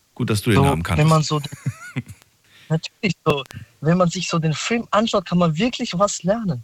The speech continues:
Speaker 1: Was
Speaker 2: Ohne
Speaker 1: denn?
Speaker 2: Witz.
Speaker 1: Was lernt man vom
Speaker 2: So.
Speaker 1: Date Doctor?
Speaker 2: Da, da gab's so eine Szene, okay?
Speaker 1: Ja.
Speaker 2: Ähm, äh, so eine Frau war mit zehn Männern an einem Tisch. So. Und der Will,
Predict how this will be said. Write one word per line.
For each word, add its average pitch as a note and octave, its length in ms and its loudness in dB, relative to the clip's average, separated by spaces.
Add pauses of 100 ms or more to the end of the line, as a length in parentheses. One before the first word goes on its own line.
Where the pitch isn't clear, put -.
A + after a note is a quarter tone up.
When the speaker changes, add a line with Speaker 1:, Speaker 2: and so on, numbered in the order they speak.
(120)
Speaker 1:
Was E3+ 180 4
Speaker 2:
Ohne A#3+ 140 2
Speaker 1:
denn? B2+ 100 0
Speaker 2:
Witz. G#2+ 60 -6
Speaker 1:
Was D#3+ 180 0
lernt D3+ 240 2
man C#3 140 2
vom B2 100 0
Speaker 2:
So. B2+ 80 2
Speaker 1:
Date G#2 200 2
Doctor? D#2+ 340 -8 (1900)
Speaker 2:
Da, D3+ 160 4 (360)
da E3+ 120 2
gab's F#3+ 220 2
so F3 80 4
eine D#3+ 100 6
Szene, C3+ 420 0
okay? E3 300 2 (340)
Speaker 1:
Ja. C#2+ 120 -12 (520)
Speaker 2:
Ähm, C3+ 500 0 (840)
äh, C3+ 200 -6 (280)
so - 160 -6
eine D3+ 140 0
Frau F#3 320 0
war F#3 100 2
mit F3 280 -4 (180)
zehn G3+ 320 -2
Männern D#3 360 0
an C3 140 -6
einem D#3+ 320 0
Tisch. - 440 -12 (480)
So. B2 340 -4 (380)
Und D3 160 -2
der C#3+ 160 2
Will, B3 240 2